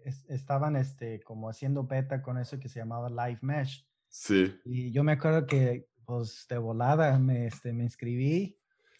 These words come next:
Speaker 1: y, pues, ya podíamos,
Speaker 2: <laughs>
Speaker 1: este, tener files, ¿no? Teníamos un file en tu, en tu desktop.
Speaker 2: Ajá.
Speaker 1: Tú ponías tus files ahí, automáticamente se iban a la web y entonces ya podíamos hacer, este, compartir los, los archivos, ¿no?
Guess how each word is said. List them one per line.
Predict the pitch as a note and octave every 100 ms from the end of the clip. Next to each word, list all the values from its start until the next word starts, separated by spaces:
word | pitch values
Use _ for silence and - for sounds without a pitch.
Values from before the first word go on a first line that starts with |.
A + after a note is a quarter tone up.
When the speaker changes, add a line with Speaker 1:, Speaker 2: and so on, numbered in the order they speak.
| - G#2 A2
Speaker 1:
y, |
pues, | B2+ C3
ya | C#3
podíamos, | C3+ D3 D3 D3+ C#3
Speaker 2:
<laughs> |
Speaker 1:
este, | C3+ - B2
tener | C3 B2+ C#3
files, | C3+ C3+ D3+ D#3 C#3+
¿no? | D3+ D3+
Teníamos | C#3 C3+ D#3 C#3
un | D#3 C#3+
file | C#3+ C#3+ D3+ D3
en | C#3
tu, | C3+ B2 B2
en | A#2+
tu | A#2 A2
desktop. | C3 D3 - F3+ G3 - _ -
Speaker 2:
Ajá. | - G2 F#2+ C3
Speaker 1:
Tú |
ponías | C3 D3+ D3+ -
tus | D3 C3+
files | C#3 D3 C#3+
ahí, | C#3 C3+ C#3
automáticamente | C3+ C3+ B2+ B2+ C#3 C3+ B2+ B2+ C3+
se | C3+
iban | C3+ C3
a |
la | A#2+ A2
web | A#2 B2 B2+
y | A#2+ A2 G#2+ _ _ _ _
entonces | A#2+ C3+ C#3+ D#3
ya | D3 C#3
podíamos | C3+ C#3 D3+ C#3
hacer, | B2 - C3+
este, | C#3 C3+ - A#2 A2
compartir | A#2+ A2 A2 B2 C3+
los, | C3 B2+ - -
los | A2+ -
archivos, | A2+ - C#3+ C3+
¿no? | B2 D3+ F3+